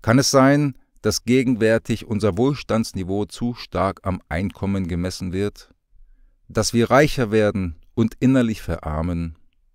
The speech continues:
Der Prozess der Wohlstandsverwahrlosung ist in bestimmten gesellschaftlichen Schichten so schleichend wie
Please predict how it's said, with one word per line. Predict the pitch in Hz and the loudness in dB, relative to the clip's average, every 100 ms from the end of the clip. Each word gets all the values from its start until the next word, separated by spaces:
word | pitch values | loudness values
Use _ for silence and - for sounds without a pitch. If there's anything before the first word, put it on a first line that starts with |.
| _ _ _ _ _ - - - - - - | _ _ _ _ _ -20 -20 -20 -20 -20 -16
Der | 95 120 | 0 0
Prozess | - 147 - 147 - | 2 2 2 0 0
der | 110 104 | 0 2
Wohlstandsverwahrlosung | 131 160 131 - 98 90 - 85 82 87 90 90 90 85 90 95 | 4 2 0 -4 -2 -4 -4 -2 2 2 2 0 -2 -2 -4 -4
ist | 104 - | -6 -4
in | 110 | -2
bestimmten | 131 120 - 139 - 113 113 | -2 -4 -2 -4 -2 -2 -2
gesellschaftlichen | 104 95 101 113 - 104 - 92 - 90 | -2 -2 0 -2 -4 -8 -8 -12 -10 -10
Schichten | - 98 - - | -8 -10 -10 -10
so | 90 110 | -6 -8
schleichend | - 143 147 135 113 110 - | -6 -6 -6 -6 -8 -10 -10
wie | - 92 95 | -10 -8 -8